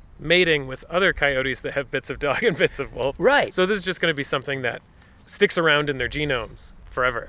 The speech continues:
Speaker 2: Right. And we're
Speaker 1: <laughs> Yeah.
Speaker 2: gonna, we're gonna talk about that, though. So the coyote, wolf, and dog, I, I feel I should say this again. They are obviously three separate species that would prefer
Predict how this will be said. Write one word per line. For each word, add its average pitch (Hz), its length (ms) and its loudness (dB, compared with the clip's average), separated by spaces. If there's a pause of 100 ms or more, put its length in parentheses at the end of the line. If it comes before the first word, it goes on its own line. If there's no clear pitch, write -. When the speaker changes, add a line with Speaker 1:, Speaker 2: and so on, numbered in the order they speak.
Speaker 2:
Right. 110 300 4 (120)
And 110 120 -8
we're 131 80 2
Speaker 1:
<laughs> - 20 4
Yeah. 147 120 2
Speaker 2:
gonna, - 80 -8
we're 113 160 -2
gonna 135 100 0
talk 214 240 2
about 110 240 0
that, 87 200 -6
though. - 200 -10 (580)
So 139 180 4
the 127 100 4
coyote, 180 340 4
wolf, 165 260 4
and 185 80 -6
dog, 113 220 4
I, 113 80 0 (180)
I 113 60 -6
feel 131 220 0
I 127 60 4
should 120 200 -6
say 120 160 -2
this 117 180 -2
again. 92 380 -4
They 104 100 -2
are 110 300 0 (160)
obviously 110 380 -2
three 147 200 -6
separate 160 340 -4
species 123 360 -10
that 117 160 -2
would 107 160 -6
prefer 113 420 -2